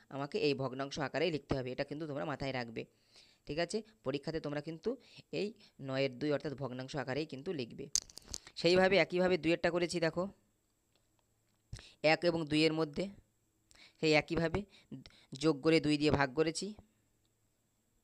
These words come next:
তারপর সেই একইভাবে তিনেরটা করেছি। একের দুই,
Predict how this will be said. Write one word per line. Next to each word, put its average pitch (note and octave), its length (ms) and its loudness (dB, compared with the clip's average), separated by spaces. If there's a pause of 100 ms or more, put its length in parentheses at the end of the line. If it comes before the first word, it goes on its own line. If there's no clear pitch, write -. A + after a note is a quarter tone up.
(2000)
তারপর D3 400 4 (2500)
সেই D3+ 160 2
একইভাবে D#3+ 400 2
তিনেরটা D#3+ 380 -2
করেছি। E3 340 -4 (2250)
একের D3+ 340 2
দুই, E3+ 180 0